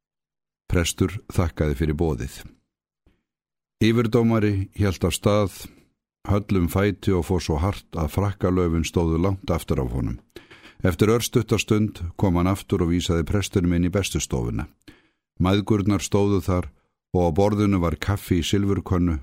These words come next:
bollapör og kaffibrauð. Húsráðandi nefndi nöfnin og prestur heilsaði mæðgunum. Húsfreyja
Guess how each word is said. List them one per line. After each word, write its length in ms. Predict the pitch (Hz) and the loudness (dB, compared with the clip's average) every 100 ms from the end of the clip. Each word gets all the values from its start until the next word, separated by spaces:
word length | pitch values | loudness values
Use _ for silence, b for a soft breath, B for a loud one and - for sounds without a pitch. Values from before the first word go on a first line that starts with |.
| - | -2
bollapör 580 | 95 95 90 - 90 85 | -2 0 -4 0 -2 -2
og 80 | |
kaffibrauð. 640 | - 101 - - 62 65 - _ _ _ _ _ - | -2 -4 -4 -6 -6 -8 -14 _ _ _ _ _ 0
Húsráðandi 760 | 110 107 104 101 98 95 90 | 0 2 2 2 2 2 2
nefndi 400 | 85 87 87 87 | 2 2 0 0
nöfnin 460 | 80 98 - 92 85 b b _ | 0 0 0 0 0 b b _
og 100 | 92 | 0
prestur 400 | 98 92 - 76 | 0 0 0 0
heilsaði 400 | 80 76 80 78 | 0 0 0 0
mæðgunum. 540 | 87 82 73 62 76 80 _ _ - B B B _ _ - | 0 0 -2 -4 -6 -8 _ _ -20 B B B _ _ 0
Húsfreyja 640 | 123 113 131 123 113 98 | 0 2 0 2 2 -2